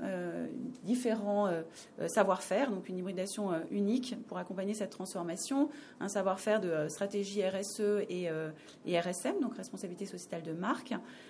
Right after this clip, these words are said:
euh, les insights, et on a un savoir-faire études, euh, études de marché, études consommateurs. Vous allez voir, euh, ce sont, euh, des, euh, des compétences qu'on a utilisées dans ce, euh,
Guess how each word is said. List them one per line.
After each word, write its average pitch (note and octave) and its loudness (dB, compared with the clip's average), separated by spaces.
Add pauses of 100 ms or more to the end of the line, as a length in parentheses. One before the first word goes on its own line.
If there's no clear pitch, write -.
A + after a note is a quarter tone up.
(160)
euh, E3+ -4
les A#3+ 6
insights, B3 6
et G3 -2
on G3 -4
a F#3+ 0
un F#3 0
savoir-faire A3 2
études, A3 0
euh, E3+ -4
études G3+ -2
de G3 -2
marché, F#3+ 0
études - -4
consommateurs. G#3 -2
Vous E3+ -6
allez E3 0
voir, F3 -2 (440)
euh, D#3 -6
ce F3+ -6
sont, F#3 -2
euh, D3+ 2
des, C2+ -4
euh, C2 -4 (400)
des F3+ 0
compétences G#3 0
qu'on F3+ -2
a E3+ 0
utilisées G#3 0
dans A3 4
ce, B3 -2
euh, E3 0